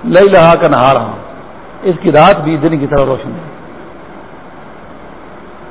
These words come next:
اس کی رات بھی دن کی طرح روشن ہے۔ اب مرضی آپ کی ہے کہ آپ اس سے فائدہ اٹھانا چاہتے ہیں یا آپ اپنی نفس کی چاہت والی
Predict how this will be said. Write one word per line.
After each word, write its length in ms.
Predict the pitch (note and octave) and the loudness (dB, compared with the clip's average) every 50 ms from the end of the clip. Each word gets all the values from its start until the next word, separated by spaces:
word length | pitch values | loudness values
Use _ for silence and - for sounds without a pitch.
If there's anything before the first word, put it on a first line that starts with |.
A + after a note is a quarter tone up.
| - - - - - | -20 -20 -20 -20 -20
اس 120 | D3+ - - | -18 -12 -6
کی 80 | - | 0
رات 260 | - C#3+ D#3+ F3 F3+ | 2 2 4 2 2
بھی 180 | E3 F3 G3 G#3+ - - - - - - - - - - - - - - | -2 -8 -10 -10 -12 -16 -18 -20 -20 -20 -20 -20 -20 -20 -20 -20 -10 -6
دن 60 | - G3 | -4 -2
کی 160 | G3+ D#3 C#3+ | -2 -2 -2
طرح 160 | C#3+ C3+ B2+ | -4 -4 -4
روشن 280 | A#2+ G3+ - - - - | -6 -8 -10 -12 -16 -16
ہے۔ 60 | - - - - - - - - - - - - - - - - - - - - - - - - - - | -18 -18 -20 -20 -20 -20 -20 -20 -20 -20 -20 -20 -20 -20 -20 -20 -20 -20 -20 -20 -20 -20 -20 -20 -18 -8
اب 120 | - F3 E3+ | -6 -4 0
مرضی 340 | D#3+ F3 F#3 G3+ G3 E3+ E3+ | 2 2 2 4 4 4 4
آپ 220 | F3 G3+ F#3 - | 4 4 2 0
کی 120 | F3+ D#3+ D3+ | 0 0 0
ہے 60 | E3 G#3 - - - - - - - - - - - - | 0 -2 -6 -14 -18 -18 -20 -20 -20 -20 -20 -20 -16 -4
کہ 60 | - | 0
آپ 120 | G3 - - | 0 0 2
اس 120 | G3+ G3+ F#3 | 0 -2 -2
سے 120 | - A3+ F#3+ | -2 0 2
فائدہ 180 | G#3 G#3 G#3 | 2 2 2
اٹھانا 280 | A3 G#3 - G3 G#3 G#3 | 0 0 -2 -2 -4 -2
چاہتے 300 | G3 A3 G#3+ - - A3 | 0 0 0 0 0 -2
ہیں 120 | A3 A3 A3 - - - - - - - - - - - - - - - - - - | -6 -6 -6 -10 -14 -14 -16 -18 -18 -20 -20 -20 -20 -20 -20 -20 -20 -20 -20 -14 -12
یا 420 | E3 C3+ A#2+ D3 D#3 D#3+ D#3 C#3 B2 A2+ G#2+ - - - - - - - - - - - - - | -10 -4 0 4 4 6 6 4 2 0 -4 -10 -14 -16 -16 -18 -18 -20 -20 -20 -20 -20 -16 -8
آپ 280 | - - E3 E3+ D#3 | -2 0 2 2 2
اپنی 180 | D#3+ C#3+ D#3+ D#3 | 0 0 0 0
نفس 240 | D3 D#3 D#3 - - | 0 0 -2 -2 -6
کی 60 | - | -8
چاہت 280 | - - E3 D3+ D3+ C#3+ | -2 0 2 2 2 2
والی 340 | C#3+ C#3+ C#3 C3+ C3+ A#2+ | 2 0 0 0 -4 -6